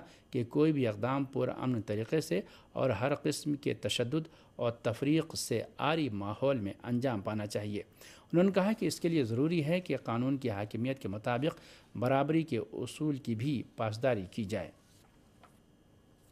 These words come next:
ہیکروں نے ایک امریکی کمپنی کے لاکھوں انٹرنیٹ صارفین سے متعلق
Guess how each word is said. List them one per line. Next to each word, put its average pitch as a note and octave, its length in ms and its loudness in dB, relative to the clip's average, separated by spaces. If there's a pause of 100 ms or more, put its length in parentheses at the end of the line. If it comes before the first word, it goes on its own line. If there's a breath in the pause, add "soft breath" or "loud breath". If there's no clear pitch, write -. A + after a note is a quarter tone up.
(1300 soft breath)
ہیکروں F3+ 340 4
نے B3 160 4
ایک A#3+ 180 4
امریکی F#3 500 2
کمپنی D#3 460 2
کے F3+ 140 2
لاکھوں C3+ 540 2
انٹرنیٹ D#3 520 4
صارفین C3+ 540 0
سے D3+ 140 -2
متعلق C3 600 0